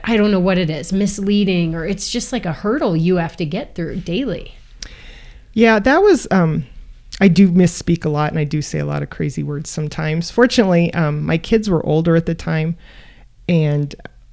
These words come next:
Speaker 2: they are awesome at, um, trying to figure out what I'm trying to say.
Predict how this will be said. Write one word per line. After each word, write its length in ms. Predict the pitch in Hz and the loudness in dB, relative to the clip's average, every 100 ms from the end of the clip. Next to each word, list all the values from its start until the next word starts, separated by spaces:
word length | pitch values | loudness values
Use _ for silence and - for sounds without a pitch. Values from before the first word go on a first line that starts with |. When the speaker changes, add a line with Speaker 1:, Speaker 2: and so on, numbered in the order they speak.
| 156 | -4
Speaker 2:
they 320 | 175 170 165 - | 2 4 4 2
are 200 | 156 147 | -4 -4
awesome 460 | 147 143 - 180 - | -4 -4 -2 -4 -2
at, 360 | 156 143 - - - - - - | -4 -4 -8 -12 -20 -20 -20 -8
um, 340 | 160 139 143 131 - - - - - - - - | -6 -4 -6 -8 -16 -20 -20 -20 -20 -20 -16 -4
trying 240 | 175 170 | 2 2
to 40 | |
figure 220 | 170 170 156 | 2 0 0
out 100 | 156 | 0
what 120 | 151 | -2
I'm 80 | 151 | -2
trying 340 | - 156 165 | -4 -2 -2
to 80 | 165 | -2
say. 400 | - 147 208 | -2 -2 -2